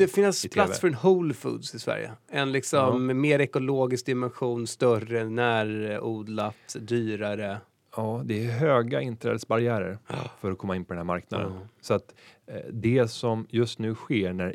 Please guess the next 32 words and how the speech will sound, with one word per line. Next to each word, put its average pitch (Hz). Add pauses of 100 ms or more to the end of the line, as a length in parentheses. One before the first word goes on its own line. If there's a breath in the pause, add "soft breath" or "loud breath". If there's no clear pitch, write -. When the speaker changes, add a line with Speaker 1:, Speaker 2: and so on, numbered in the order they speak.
Speaker 2:
ICA 110
och -
Axfood 92
med 90
Willys 90
och 90
Hemköp 90
nu 87
stärker 85
makten 92 (140)
och 95 (120)
Coop -
faktiskt -
är 90
en 85
stor 90
förlorare. 90 (420 loud breath)
Jag 95
tror 92
att 85
det 98
i 98
förlängningen 92
kommer 87
leda 82
till 87
en, 85
en, 92
eh, 87 (320)
försämring 98 (240)
av, 92
eh, 82